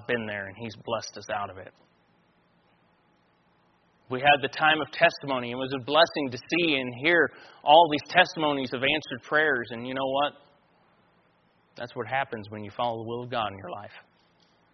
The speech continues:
We need a group, and we need a generation of Christians today that'll stand up, start chasing the will of God in their life.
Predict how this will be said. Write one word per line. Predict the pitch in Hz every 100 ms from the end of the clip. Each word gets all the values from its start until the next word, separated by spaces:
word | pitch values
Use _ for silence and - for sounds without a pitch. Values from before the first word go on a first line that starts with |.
| _ _ _ _ _ _ _ _ _ _ _ _ _ _ _ _ _
We | 120
need | 127 123
a |
group, | 113 135 131
and | 127
we | 135
need | 135 120
a |
generation | 127 135 131 131 - 127
of |
Christians | - 131 - 135 -
today | 127 123 113
that'll | 107 110 107 - _ _ _ - _ _
stand | - - 123 127 123
up, | - - - - - - -
start | - 117 113
chasing | 135 135 139
the | 123
will | 127 135
of | 127
God | 131 131
in | 131
their | 131 135
life. | 123 107